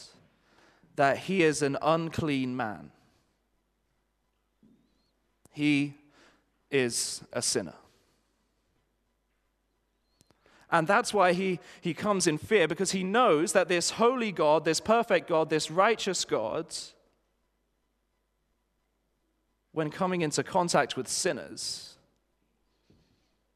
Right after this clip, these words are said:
the sinners are cast out. And so, uh, when they had the Ark of the Covenant, uh, and they were traipsing it around,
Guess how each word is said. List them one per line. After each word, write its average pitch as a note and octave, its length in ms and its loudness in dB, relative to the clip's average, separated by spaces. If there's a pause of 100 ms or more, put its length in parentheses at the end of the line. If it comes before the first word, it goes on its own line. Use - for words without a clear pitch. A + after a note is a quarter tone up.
(240)
the B2+ 100 -6
sinners C3 720 -2 (300)
are A#2 140 -2
cast - 400 -4
out. - 480 -12 (2250)
And D3+ 160 -2
so, D3 340 2 (240)
uh, C#3+ 260 4
when D3+ 220 2
they D3+ 120 2
had E3+ 260 0
the C#3+ 200 0
Ark D3+ 240 2
of C#3 80 -8
the C3 80 -6
Covenant, C3 680 -6 (400)
uh, - 60 0
and C3 340 4
they C#3 80 4
were C3 100 2
traipsing E3 440 0
it D3 100 0
around, C3 540 -2